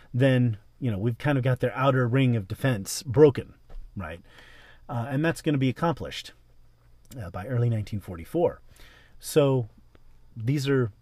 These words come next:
these are things that are, that are in the, in the works, right? Uh, but the, the Japanese, even if they win at Guadalcanal, they haven't won the war and they haven't done much to the U S. Uh, if the,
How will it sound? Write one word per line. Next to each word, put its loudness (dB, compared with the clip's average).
these -2
are 2
things 2
that 0
are, -6
that -4
are -4
in 0
the, 2
in 0
the 2
works, -6
right? -10
Uh, -2
but 0
the, 0
the -6
Japanese, 2
even 0
if -6
they 2
win 2
at -2
Guadalcanal, -2
they 0
haven't 0
won 0
the 0
war -6
and -4
they 0
haven't 0
done 0
much -4
to -6
the -8
U -10
S. -18
Uh, -18
if -4
the, -2